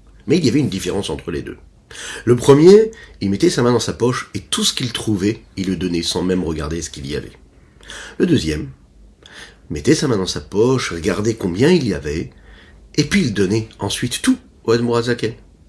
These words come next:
Quelle est la différence entre les deux élèves ? Le premier tendait vers la vertu de chesed, de bonté. L'autre, plus vers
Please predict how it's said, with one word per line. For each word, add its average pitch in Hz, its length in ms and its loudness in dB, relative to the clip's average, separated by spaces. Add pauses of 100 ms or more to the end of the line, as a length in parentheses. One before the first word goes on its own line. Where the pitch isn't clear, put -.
(800)
Quelle 95 180 -4
est 104 60 2
la 98 80 0
différence 95 400 -4
entre - 180 -6
les 82 80 -4
deux 76 220 -6
élèves ? 67 260 -8 (680)
Le 113 140 2
premier 160 640 4 (280)
tendait 120 220 2
vers 113 200 4
la 101 80 0
vertu 107 300 -2
de 101 100 -2
chesed, 80 640 -4
de 67 120 -10
bonté. 71 500 -12 (580)
L'autre, 185 480 2 (160)
plus - 420 -8
vers 95 320 -2